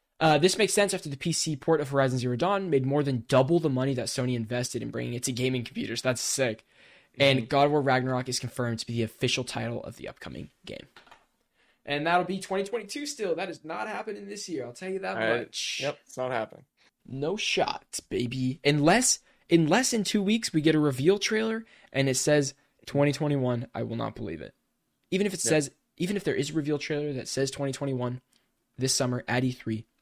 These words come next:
Speaker 1: I don't freaking believe it. It'll get delayed, hundred percent.
Speaker 2: You know what? I'm proud of, uh, Sony Santa Monica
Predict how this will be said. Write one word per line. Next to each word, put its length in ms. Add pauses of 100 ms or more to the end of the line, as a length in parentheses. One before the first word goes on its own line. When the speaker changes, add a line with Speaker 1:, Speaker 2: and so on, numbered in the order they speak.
(140)
Speaker 1:
I 80
don't 320
freaking 300
believe 200
it. 120
It'll 240
get 260 (140)
delayed, 300 (160)
hundred 180
percent. 260 (540)
Speaker 2:
You 100
know 60
what? 180
I'm 100
proud 300
of, 160
uh, 340
Sony 280
Santa 240
Monica 480